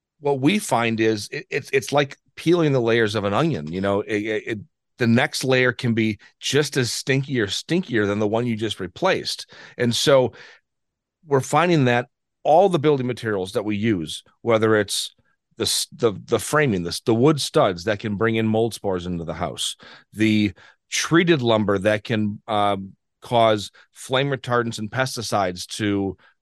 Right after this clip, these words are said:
uh, then evaporate or what's called off gas into the livable space. Uh, paints and coatings, the flooring materials, insulation,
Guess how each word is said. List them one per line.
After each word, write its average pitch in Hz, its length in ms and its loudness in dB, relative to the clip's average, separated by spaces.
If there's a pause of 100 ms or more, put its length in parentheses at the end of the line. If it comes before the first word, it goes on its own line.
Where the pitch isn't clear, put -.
uh, 98 320 2
then 110 320 0
evaporate 104 800 -2
or 101 180 -2
what's 101 180 -4
called 101 300 -6
off 117 280 2
gas 90 360 -2
into 104 260 -6
the 101 80 -4
livable 95 340 -4
space. - 500 -4 (680)
Uh, 101 260 2 (360)
paints 156 280 0
and 135 120 -2
coatings, 127 400 0
the 98 80 -8
flooring 147 300 0
materials, 113 680 0 (340)
insulation, 120 920 0